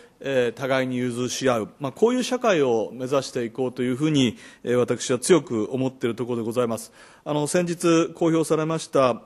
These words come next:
エネルギー基本計画の政府原案においても、実は、えー、これを書き込んでくれということを私の方から強く申しまして、えー、分散型エネルギーシステムにおける再生可能エネルギーを利用促進というところをしっかりと明記をさせていただいたところでもございます。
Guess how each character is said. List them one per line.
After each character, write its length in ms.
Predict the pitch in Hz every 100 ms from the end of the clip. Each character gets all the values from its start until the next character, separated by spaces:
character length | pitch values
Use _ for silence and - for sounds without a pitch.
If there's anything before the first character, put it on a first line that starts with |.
| -
エ 60 |
ネ 80 | 143
ル 100 | 147
ギ 100 | 135
ー 40 | 123
基 60 |
本 180 | 147 135
計 160 | 147 135
画 120 | 120
の 80 | 117
政 340 | 113 139 139
府 60 | 143
原 160 | 139
案 120 | 127 123
に 60 |
お 100 | 131
い 40 | 147
て 60 |
も、 140 | 139 117
実 240 | 120 143
は、 160 | 127 - - _ _ -
え 200 | 110 107
ー、 20 | -
こ 100 | 143
れ 40 |
を 80 | 139
書 120 | -
き 80 | -
込 120 | 240
ん 20 | 170
で 80 |
く 80 | 117
れ 80 | 101
と 200 | 101 87 - _ -
い 80 | 143
う 80 | 131
こ 100 | 123
と 260 | 123 113
を 20 |
私 460 | 110 120 - 123 117
の 120 | 127
方 220 | 123 135
か 100 | 113
ら 80 | 113
強 240 | 110 147 127
く 140 | 120
申 180 | 120 123
し 120 | 135
ま 100 | 131
し 100 | -
て、 300 | 143 135 123 - - -
え 80 | 120
ー、 20 |
分 160 | 117 135
散 160 | 147
型 220 | 135 127 131
エ 20 |
ネ 80 | 127
ル 80 |
ギ 100 | 123
ー 40 | 127
シ 160 | 139
ス 20 | -
テ 100 | 127
ム 80 |
に 80 | 117
お 60 | 117
け 140 | 151
る 160 | 143 123
再 240 | - 131
生 160 | 139 131
可 120 | 127
能 120 | 131
エ 40 | 135
ネ 60 |
ル 160 | 135 127
ギ 240 | 117 117
ー 20 |
を 220 | 165 165 156
利 80 | 135
用 160 | 143 139
促 200 | 143 -
進 220 | 131 101 - - -
と 60 |
い 40 | 175
う 40 |
と 120 | 185
こ 80 | 208
ろ 100 | 226
を 200 | 143 - -
し 140 | - -
っ 20 |
か 100 | 143
り 60 |
と 140 | 120 113
明 180 | 135 123
記 140 | 117
を 80 | 113
さ 120 | 117
せ 120 | 123
て 140 | 113 127
い 40 |
た 80 | 117
だ 120 | 117
い 40 |
た 80 | 107
と 100 | 113
こ 120 | 131
ろ 80 | 139
で 80 | 139
も 100 | 123
ご 80 | 110
ざ 100 | 117
い 20 |
ま 100 | 117
す。 140 | -